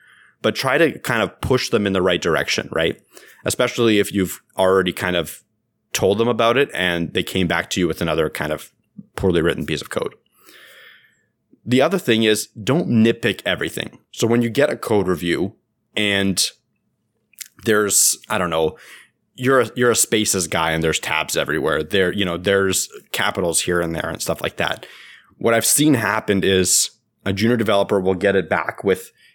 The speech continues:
every single line having a mark on it. And the marks are maybe constructive, maybe fine. Like, "Hey, just change that." But as soon as they see that overwhelming red, you know, the overwhelming, the overwhelming, uh,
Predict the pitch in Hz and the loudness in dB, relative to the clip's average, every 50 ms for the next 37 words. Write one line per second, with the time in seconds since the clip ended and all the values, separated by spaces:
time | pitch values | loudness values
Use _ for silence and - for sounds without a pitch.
0 | _ _ _ - 120 127 117 110 113 101 - - 117 113 110 98 104 95 90 87 | _ _ _ 0 0 0 0 0 -2 0 0 0 2 2 2 2 2 2 2 0
1 | 87 80 78 82 92 101 107 117 131 127 - 104 95 90 95 92 92 - 90 87 | -2 -2 0 0 0 0 0 0 -2 -4 -4 -4 0 0 0 -2 -2 -4 -4 -4
2 | 82 78 76 101 - - 107 110 120 147 170 - - 120 131 147 160 175 190 180 | -2 0 -2 -2 -2 0 0 2 2 2 0 0 -2 0 0 0 2 0 -2 0
3 | - - 117 104 104 104 95 95 - - 104 87 - - 82 - - 92 90 85 | 0 0 0 2 2 2 0 0 -2 -2 -4 -4 -2 -2 -4 -2 0 -2 0 2
4 | 90 90 85 87 82 - - 82 82 87 82 85 - - 117 107 90 - 107 95 | 0 0 0 -2 -4 -2 -4 -2 -2 -2 -2 -4 -2 0 -2 -2 -2 -4 -8 -8
5 | - - 104 98 92 82 92 90 95 104 - - - - - - _ - 117 127 | -4 -2 -2 -2 0 0 0 0 0 -2 -4 -8 -20 -20 -20 -4 _ 0 0 2
6 | 123 - - 165 190 208 175 - 135 120 - - - 143 117 120 110 80 98 110 | 0 2 0 2 2 2 2 2 2 2 2 2 0 2 2 0 0 2 2 2
7 | 104 110 107 95 87 92 92 104 107 110 104 98 95 90 85 - _ _ _ _ | 4 4 2 2 2 2 2 4 2 2 2 2 0 -2 -4 -8 _ _ _ _
8 | _ 92 92 95 92 90 98 104 110 117 - _ _ _ _ _ _ _ _ _ | _ -10 -4 0 0 2 2 0 -2 -8 -14 _ _ _ _ _ _ _ _ _
9 | _ _ 98 92 90 87 92 95 95 92 87 98 98 101 104 90 92 90 98 98 | _ _ -2 0 2 2 4 4 2 4 4 2 4 2 2 2 2 2 2 2
10 | 98 95 95 90 - 90 87 92 92 95 92 92 87 87 95 92 90 87 90 85 | 2 2 0 0 -2 0 0 0 0 2 2 2 2 2 2 0 0 0 0 0
11 | 82 80 78 | 0 0 -2